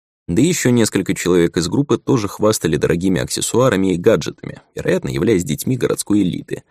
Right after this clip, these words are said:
Но, если честно, я пока и не стремился колотить понты. Нечем мне ещё было хвастаться. Вот наберусь опыта,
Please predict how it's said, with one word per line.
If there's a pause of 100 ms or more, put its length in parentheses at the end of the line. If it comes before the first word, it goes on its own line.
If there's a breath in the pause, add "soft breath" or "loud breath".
(520 soft breath)
Но,
если
честно,
я
пока
и
не
стремился
колотить
понты. (540)
Нечем
мне
ещё
было
хвастаться. (600 soft breath)
Вот
наберусь
опыта,